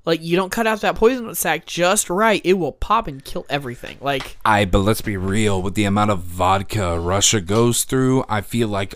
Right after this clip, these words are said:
Speaker 2: alcohol poisoning could combat the pufferfish poison.
Speaker 1: Nah, uh, maybe, but I don't know. Nah.
Speaker 2: Oh, uh,
Speaker 1: Okay,
Speaker 2: but
Speaker 1: okay,
Speaker 2: he-,
Speaker 1: okay,
Speaker 2: here's,
Speaker 1: okay.
Speaker 2: here's my reasoning. Here's my reasoning. Pufferfish poisoning,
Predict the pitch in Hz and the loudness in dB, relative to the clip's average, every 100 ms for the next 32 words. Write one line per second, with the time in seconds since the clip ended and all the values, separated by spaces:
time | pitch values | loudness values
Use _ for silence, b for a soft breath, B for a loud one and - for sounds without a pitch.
0 | - 113 110 117 120 113 - 113 117 117 | -2 -2 -2 -2 -2 -2 0 2 2 2
1 | 120 117 - - 123 127 - - 113 110 | 0 0 -2 2 2 0 -8 -6 -2 0
2 | 110 95 90 110 110 71 - - - 87 | -2 -4 0 2 2 0 -6 -10 -8 -2
3 | - - 113 104 - 82 - - - - | -2 0 -2 -2 -6 -8 -4 -4 -6 -10
4 | - 87 - 113 117 101 92 - 87 117 | -14 -18 -20 -20 -16 -14 -14 -16 -14 -10
5 | 143 123 101 98 - - 113 107 104 101 | -8 -8 -8 -14 -18 -14 -12 -12 -16 -18
6 | 98 107 107 104 B B 160 160 175 208 | -20 -18 -18 -18 B B 2 4 6 6
7 | 190 226 254 214 220 254 196 247 220 233 | 6 6 6 6 4 4 4 2 6 6
8 | 233 262 165 113 - 220 208 220 220 269 | 6 2 0 -4 -2 0 4 4 4 0
9 | 226 127 - - - - 214 262 254 214 | 0 -4 -8 -16 -6 2 4 4 4 2
10 | - 165 139 131 123 127 | 4 2 2 0 -2 -4